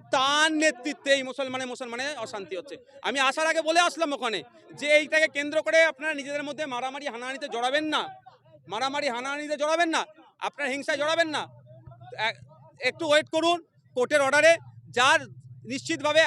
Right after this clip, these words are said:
আইন বিচার ব্যবস্থার প্রতি ভরসা রাখুন যে আপনারা আপনাদের হকটা পাবেন, যে সঠিক পথে আছে সে হক পাবে। কিন্তু দুর্ভাগ্যের বিষয়, ছ্যাবলামেম করার চেষ্টা করলো, পরিশেষে যে স্লোগান দিয়েছেন তিনি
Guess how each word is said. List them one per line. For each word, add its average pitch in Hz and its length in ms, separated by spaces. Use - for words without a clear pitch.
আইন 277 220
বিচার 285 220
ব্যবস্থার 285 320
প্রতি 277 200
ভরসা 262 240
রাখুন 311 280
যে 269 120
আপনারা 269 340
আপনাদের 262 300
হকটা 240 320
পাবেন, 208 220
যে 302 140
সঠিক 294 380
পথে 311 160
আছে 359 180
সে 359 80
হক 349 180
পাবে। 190 160
কিন্তু 240 220
দুর্ভাগ্যের 320 460
বিষয়, 349 240
ছ্যাবলামেম 302 420
করার 294 280
চেষ্টা 311 220
করলো, 330 280
পরিশেষে 294 440
যে 277 140
স্লোগান 269 420
দিয়েছেন 302 340
তিনি 254 200